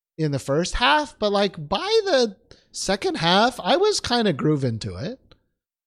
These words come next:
Um, so even it, within the, these three minutes, 'cause, like, when that, like, fat, kind of not appealing, uh, ba-, uh, uh, uh, uh, brass sound in the beginning came out, I was like, "I don't know if I like that."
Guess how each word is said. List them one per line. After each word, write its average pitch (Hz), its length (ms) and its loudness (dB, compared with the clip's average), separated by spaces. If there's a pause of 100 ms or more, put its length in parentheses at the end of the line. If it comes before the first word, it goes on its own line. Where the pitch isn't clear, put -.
(180)
Um, 139 480 2
so 190 240 2
even 254 320 4
it, 202 180 2
within 180 360 4
the, 160 220 4
these 151 240 0
three 147 280 0
minutes, 139 360 -4
'cause, 254 180 6
like, 240 200 4
when 226 160 4
that, 294 180 4
like, 170 240 4
fat, 170 600 4 (960)
kind 151 340 2
of 147 240 0
not 151 240 4
appealing, 151 600 0 (520)
uh, 135 160 -2
ba-, 135 360 0
uh, 135 240 0 (420)
uh, 156 40 0
uh, 131 540 2 (680)
uh, 123 360 -4
brass 139 480 2
sound 156 280 4
in 151 60 4
the 151 80 4
beginning 156 420 4
came 160 240 6
out, 165 200 6
I 151 100 6
was 151 160 4
like, 123 320 0
"I 143 160 -2
don't 339 480 0
know 165 400 2
if 127 100 -2
I 104 140 -4
like 113 460 -2
that." 90 420 -10